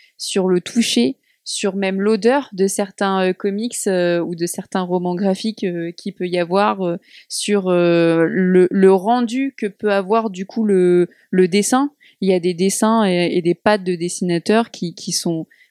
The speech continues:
mais mille fois plus élogieux, euh, en étant imprimés que, euh,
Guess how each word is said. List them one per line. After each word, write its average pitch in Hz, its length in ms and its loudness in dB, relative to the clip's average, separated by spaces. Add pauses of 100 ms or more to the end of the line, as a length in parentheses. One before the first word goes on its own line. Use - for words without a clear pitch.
mais 175 80 -2
mille 202 200 0
fois 202 140 -2
plus 196 280 -2
élogieux, 185 540 2
euh, 170 360 2
en 170 200 -4
étant 175 300 -2
imprimés 185 500 -4
que, - 160 -6
euh, 160 560 -2